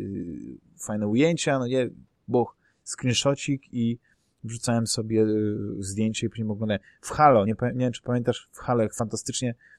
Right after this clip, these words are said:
e, był zrobiony, znaczy, nie pamiętasz, pewnie nie grałeś, ale gdybyś grał, to na pewno by ci to zapadło w pamięć. Tam był cały taki,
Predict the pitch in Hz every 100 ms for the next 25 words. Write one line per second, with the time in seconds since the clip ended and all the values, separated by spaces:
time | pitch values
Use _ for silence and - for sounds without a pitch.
0 | _ _ - 113 110 113 110 113 123 123
1 | 110 117 - 120 127 127 127 123 - 127
2 | 127 131 131 151 190 156 - - - -
3 | - 135 147 139 123 127 123 117 123 127
4 | 123 - 143 120 107 - 113 113 113 -
5 | 107 - 120 123 131 127 - 127